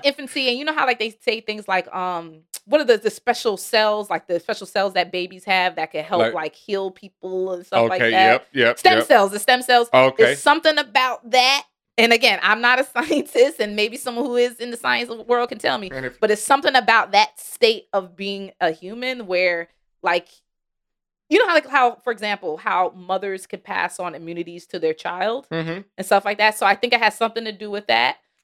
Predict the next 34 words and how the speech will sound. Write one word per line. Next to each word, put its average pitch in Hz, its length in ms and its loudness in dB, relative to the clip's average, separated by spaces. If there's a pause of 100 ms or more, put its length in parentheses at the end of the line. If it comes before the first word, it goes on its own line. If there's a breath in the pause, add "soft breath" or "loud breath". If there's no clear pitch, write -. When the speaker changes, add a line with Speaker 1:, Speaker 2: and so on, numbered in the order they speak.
(160)
Speaker 1:
Um, 180 540 0 (800)
'cause - 160 -4
they 214 120 4
were 233 80 4
still 311 180 6
attached 330 320 0
when 226 200 -4
she 285 140 -8
got 320 240 2
bit, 330 180 4
and 208 160 -2
maybe 262 240 2
there 262 140 2
was 262 120 -4
some 262 280 -14
cordyceps 302 540 -6
stuff 294 240 0
happening, 294 440 -2
but 220 100 -4
then 240 340 -2
as 247 160 -2
a 202 40 -16
child, 294 540 4
because 233 360 0 (220 soft breath)
your 196 140 4
body's 247 460 2
not 262 180 2
fully, 254 360 -4
your 196 80 -4
brain's 269 260 4
not 269 140 2
fully 269 180 2
developed, 262 440 0
and 185 220 -4